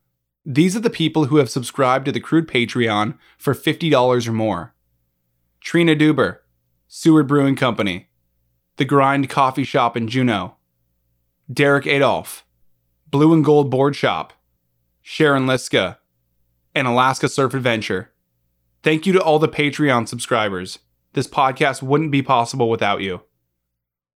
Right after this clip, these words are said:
If you subscribe to the Crude Magazine Patreon, thank you. Your money helps keep these conversations going.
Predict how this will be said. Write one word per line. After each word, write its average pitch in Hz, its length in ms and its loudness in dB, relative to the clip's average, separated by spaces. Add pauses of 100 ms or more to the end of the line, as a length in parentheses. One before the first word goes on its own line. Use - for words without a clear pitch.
(120)
If 147 160 -4
you 160 80 4
subscribe 151 540 0
to 151 40 -4
the 139 80 -4
Crude 151 260 0
Magazine 139 440 0
Patreon, 127 720 0 (120)
thank 127 300 -2
you. 87 200 -8 (420)
Your 139 140 0
money 156 260 2
helps 151 240 0
keep 147 240 -4
these 139 160 -2
conversations 127 720 0
going. 101 440 -4